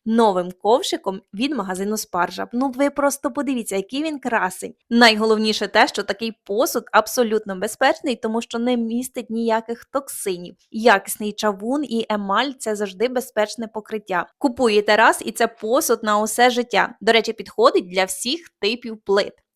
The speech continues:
Тим часом гріємо молоко, окремо поєднуємо решту складників для крему, перемішуємо, переливаємо назад у ковшик і заварюємо до загустіння та охолоджуємо.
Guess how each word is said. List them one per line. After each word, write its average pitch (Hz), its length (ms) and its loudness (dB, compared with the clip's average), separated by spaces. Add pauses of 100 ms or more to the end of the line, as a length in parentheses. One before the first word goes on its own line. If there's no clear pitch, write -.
Тим 330 180 -2
часом 247 440 4
гріємо 220 460 -2
молоко, 247 540 0
окремо 202 440 0
поєднуємо 202 680 -4
решту 214 320 0
складників 220 640 -2
для 208 180 -2
крему, 190 440 -4
перемішуємо, 277 840 -4
переливаємо 233 720 2
назад 214 380 -4
у 247 100 -8
ковшик 269 440 2 (100)
і 247 80 -8
заварюємо 247 600 0
до 208 100 -10
загустіння 226 720 -4
та 214 220 -6
охолоджуємо. 190 920 0